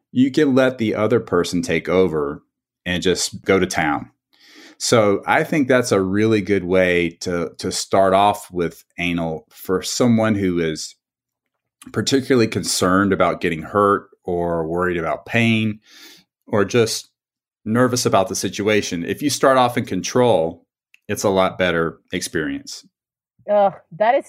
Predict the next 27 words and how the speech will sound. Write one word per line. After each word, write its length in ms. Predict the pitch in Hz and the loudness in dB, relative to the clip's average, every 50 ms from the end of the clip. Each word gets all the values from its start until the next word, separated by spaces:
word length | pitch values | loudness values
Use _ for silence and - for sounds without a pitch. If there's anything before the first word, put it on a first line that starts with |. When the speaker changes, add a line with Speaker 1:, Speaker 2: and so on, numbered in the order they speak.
| - | -6
Speaker 2:
such 240 | _ 254 254 254 - - | _ -2 -2 -2 -2 -4
a 80 | 214 208 | -6 -4
good 400 | 170 202 208 220 220 208 190 - | 0 0 2 4 4 2 0 -2
booty 240 | 202 214 220 226 226 | -6 -6 -6 -6 -6
sex 300 | - - 196 185 - _ _ - | -2 -2 -2 -2 -4 _ _ -2
tip. 220 | 220 185 165 151 - 131 | -2 -2 -2 -2 -4 -6
I 100 | 160 175 | -6 -6
think 280 | 170 - 202 214 202 - | -4 -6 -8 -8 -8 -8
sometimes 400 | - 208 202 208 220 214 208 - | -8 -8 -6 -6 -8 -8 -10 -10
people 580 | 214 220 202 - 220 208 202 202 196 196 190 - | -14 -14 -8 -2 2 4 4 6 4 4 2 0
interpret 800 | 202 190 196 175 - - 180 175 - 202 190 185 185 180 180 - - _ _ _ _ _ _ _ _ _ _ 156 | -4 -8 -8 -8 -6 -6 -6 -4 0 2 4 4 4 2 0 -4 -14 _ _ _ _ _ _ _ _ _ _ -6
being 240 | 196 208 208 202 185 | -4 -2 -2 -2 -2
the 80 | 190 | -2
receiver 840 | 175 185 175 - - - 233 277 302 262 226 175 151 151 156 151 147 156 | -2 -2 -4 -4 -8 -8 -4 -4 0 0 2 2 4 2 2 2 0 -2
with 160 | 175 156 - | -6 -8 -6
being 460 | - 180 175 170 170 170 170 170 170 - - | -6 -4 -2 -2 -2 -2 -4 -4 -6 -4 -6
a 80 | 170 147 _ - | -6 -6 _ -14
passive 760 | - - - 233 294 392 - - - 190 156 139 135 143 147 - _ | -12 -6 -2 -2 -2 -2 -2 0 0 2 2 2 0 -2 -4 -10 _
person 520 | - - 175 165 165 180 165 147 143 143 - | -2 -2 -2 -2 0 -2 -4 -4 -4 -6 -4
in 160 | 175 165 156 | -2 -2 2
their 140 | 151 147 135 | 2 2 0
pleasure 500 | 123 - 160 135 131 143 135 - - - _ _ - | 2 0 0 0 0 -4 -10 -12 -14 -20 _ _ -2
and, 400 | 160 160 160 160 160 160 160 - | 0 2 2 0 0 -4 -6 -6
and 240 | - 165 165 165 151 156 | -4 -4 -4 -4 -4 -2
having 280 | 175 180 185 175 175 170 | -2 0 0 0 -2 -2
to 100 | 180 170 | -2 -4
be 400 | 175 175 175 175 170 170 170 | -2 -2 -2 0 0 -2 -2